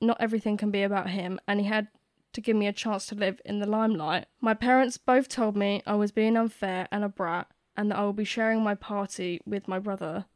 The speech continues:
Yeah, obviously that didn't sit well with me, so I told my brother straight up that he was a spoiled brat and he couldn't stand not being the centre of attention for even one day. He pouted even more. My mum said I could sit at home while the rest of them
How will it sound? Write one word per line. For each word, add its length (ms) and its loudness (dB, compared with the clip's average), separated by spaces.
Yeah, 300 4
obviously 420 2
that 180 0
didn't 200 -2
sit 240 -2
well 220 2
with 160 -4
me, 340 -2
so 320 -2
I 240 2
told 240 -2
my 120 4
brother 300 -2
straight 320 -2
up 240 -4
that 120 -4
he 120 2
was 160 0
a 40 -6
spoiled 460 0
brat 300 0
and 120 0
he 140 6
couldn't 300 2
stand 500 0
not 220 2
being 160 4
the 80 0
centre 300 -4
of 60 -4
attention 540 -4
for 120 -8
even 340 -2
one 240 0
day. 400 -2
He 140 -4
pouted 440 0
even 320 2
more. 380 4
My 140 2
mum 240 6
said 180 0
I 60 2
could 160 -6
sit 180 -2
at 140 -4
home 340 -2
while 140 0
the 80 -4
rest 260 -2
of 100 -12
them 200 -4